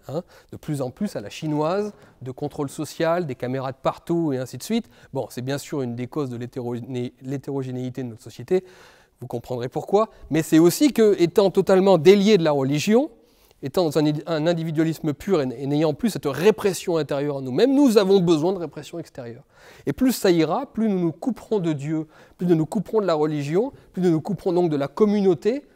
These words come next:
plus nous serons plus que nous-mêmes face à l'État, plus on aura besoin de l'État pour nous réprimer et surveiller, euh, les rues, parce que sinon tout sera, tout, tout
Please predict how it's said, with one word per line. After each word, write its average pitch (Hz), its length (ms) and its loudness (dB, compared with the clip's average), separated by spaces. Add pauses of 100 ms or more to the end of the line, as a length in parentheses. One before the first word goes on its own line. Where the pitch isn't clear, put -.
(100)
plus 170 80 -6
nous 160 120 0
serons 151 300 -4
plus 220 240 -2
que - 100 -4
nous-mêmes 208 480 4
face 185 260 -4
à 175 40 0
l'État, 147 300 -4
plus 254 260 4
on 226 100 8
aura 190 200 6
besoin 180 260 2
de 165 80 -2
l'État 147 240 -4
pour 156 160 -4
nous 143 80 -2
réprimer 131 440 -4 (600)
et 131 180 0
surveiller, 143 640 2
euh, 120 340 0
les 123 160 0
rues, 156 220 0
parce 131 220 -8
que - 100 -12
sinon 135 320 -8
tout 147 140 -14
sera, 139 260 -8
tout, 139 240 -18 (160)
tout 170 220 -8